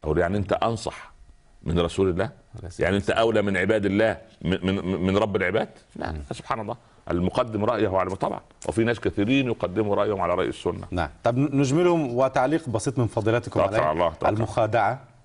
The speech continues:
Speaker 1: المخادعة، ال-، الإنسان مخادع والعياذ بالله رب العالمين. نسأل، ده ثعلب ماكر
Speaker 2: ثعلب.
Speaker 1: يعطيك من طرف اللسان حلاوة.
Speaker 2: نعم.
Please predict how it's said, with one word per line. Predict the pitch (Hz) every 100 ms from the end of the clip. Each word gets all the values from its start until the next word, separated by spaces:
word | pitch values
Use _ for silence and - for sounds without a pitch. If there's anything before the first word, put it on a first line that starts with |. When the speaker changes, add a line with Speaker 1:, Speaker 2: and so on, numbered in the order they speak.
| _ - - - - -
Speaker 1:
المخادعة، | 107 120 143 - - -
ال-، | -
الإنسان | - 131 269
مخادع | 185 185 175 - - - _
والعياذ | 101 113 123
بالله | 113 123
رب | 117
العالمين. | 110 113 170 127
نسأل، | - 104
ده | 113 - 92
ثعلب | - 123 82 - -
ماكر | - 113 - - - -
Speaker 2:
ثعلب. | 95
Speaker 1:
يعطيك | 95 123 110
من | 104
طرف | 98 110 98
اللسان | 92 90 117 101
حلاوة. | 104 95 101 98 85 - - _ -
Speaker 2:
نعم. | 90